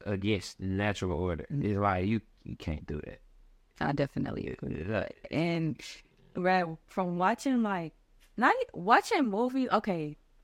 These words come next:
Speaker 2: Stranger Things, right? This is one thing that I always talk about,
Speaker 1: Mm-hmm.
Speaker 2: 'cause Stranger Things, that actual, I forgot the name of, like, the, the science lab or whatever, but that was actually a science lab. He,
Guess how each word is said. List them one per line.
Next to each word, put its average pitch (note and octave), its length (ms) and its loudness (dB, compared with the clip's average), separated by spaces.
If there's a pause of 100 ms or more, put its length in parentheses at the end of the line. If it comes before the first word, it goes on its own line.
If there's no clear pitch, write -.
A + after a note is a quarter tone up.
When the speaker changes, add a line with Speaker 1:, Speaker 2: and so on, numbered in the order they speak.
(120)
Speaker 2:
Stranger A3 440 2
Things, D#3+ 340 -4
right? E3 180 -4
This C#4+ 140 2
is C#4+ 120 -2
one A3 220 2
thing F#3+ 220 0
that E3 240 -4 (260)
I E3 140 6
always E3+ 240 0
talk E3 180 -6
about, D3+ 400 -8
Speaker 1:
Mm-hmm. C#3 280 -6 (120)
Speaker 2:
'cause E3 240 -2
Stranger G3 380 2
Things, E3+ 580 -4
that - 380 -4 (200)
actual, D#3+ 840 -4 (280)
I G3+ 80 -2
forgot F#3+ 300 -2
the D3+ 100 -2
name D#3 380 0
of, D3 160 -6
like, D3 400 -10 (340)
the, D3 220 -6 (320)
the - 140 -8
science D#3 560 -4
lab D3 260 -6
or C#3+ 80 -4
whatever, D3 320 -6
but C#3+ 160 -10
that F3 200 2
was E3 220 -2
actually E3 520 0
a D3+ 80 -4
science D#3+ 460 -4
lab. D#3 320 -2
He, - 180 -8